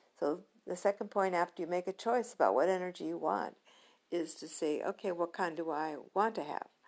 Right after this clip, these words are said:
Do I want it to change it?" So you might look in the mirror and just give yourself a really positive message. "I really love you. I really like what you're doing right now. I just love my life."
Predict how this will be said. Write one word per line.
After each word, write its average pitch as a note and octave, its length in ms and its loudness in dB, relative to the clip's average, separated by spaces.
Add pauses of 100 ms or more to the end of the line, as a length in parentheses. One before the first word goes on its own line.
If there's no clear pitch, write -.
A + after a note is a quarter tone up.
(720)
Do E3 80 -6
I D3+ 120 2
want D#3+ 200 2
it - 140 -10
to - 180 -12
change E3 340 0
it?" - 220 -10
So A2+ 300 -6 (100)
you F#3 100 -4
might A#2+ 360 -8 (1300)
look G3+ 200 -4
in E3 100 -4
the D3+ 60 -12
mirror D3+ 340 -4
and C#3+ 160 -8
just - 300 -10
give D#3+ 180 -4
yourself B2+ 460 -6
a B2 80 -6
really F#2 400 -8 (1200)
positive C#3+ 560 4
message. - 460 -6
"I E2 80 2
really C3+ 320 -2
love F3 320 2
you. C#3+ 380 2
I A#2+ 80 0
really E3+ 340 -4
like C#3 400 -2
what - 100 0
you're G#2 100 -6
doing E3 260 -4
right C3 280 -8
now. - 200 -10
I B2+ 80 -8
just - 320 -16
love F3+ 240 -2
my A2+ 140 -4
life." D#3 640 0